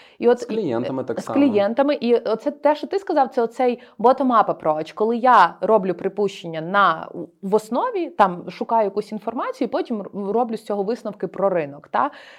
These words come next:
Speaker 1: Е, є оцей top-down approach, я шукаю зазвичай в Гуглі, ті ж самі звіти, якщо вдається знайти, супер круто. Але знову таки, та, ти правильно кажеш, ринок — це просто припущення, наші припущення стосовно того, куди ми виходимо і чому ми туди виходимо.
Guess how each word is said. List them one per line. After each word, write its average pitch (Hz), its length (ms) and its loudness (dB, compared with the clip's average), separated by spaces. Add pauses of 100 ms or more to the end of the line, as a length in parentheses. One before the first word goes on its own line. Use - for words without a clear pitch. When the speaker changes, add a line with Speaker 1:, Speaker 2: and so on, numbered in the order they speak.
(240)
Speaker 1:
Е, 190 240 6
є 196 180 2
оцей 285 220 2
top-down 269 480 0
approach, 240 440 -2
я 220 140 2
шукаю 269 360 -2
зазвичай 202 480 -4
в 185 120 -6
Гуглі, 190 460 -4 (100)
ті 220 100 -2
ж - 80 -16
самі 208 320 -4
звіти, 202 520 -6
якщо 202 300 -2
вдається 185 400 -2
знайти, 170 300 -6
супер 165 380 -4
круто. 294 300 -2 (280)
Але 247 180 4
знову 208 280 -2
таки, 175 220 -10
та, 226 220 2
ти - 100 -6
правильно 240 360 -2
кажеш, 170 280 -6 (200)
ринок — 349 340 -2
це 202 80 -4
просто 262 340 -6
припущення, 190 760 -8
наші 196 300 -6
припущення 277 480 -2
стосовно 226 440 -6
того, 285 260 0
куди 226 320 -2
ми 202 120 -2
виходимо 233 460 -2
і 202 40 -8
чому 202 240 -6
ми 165 100 -6
туди 156 200 -6
виходимо. 147 480 -6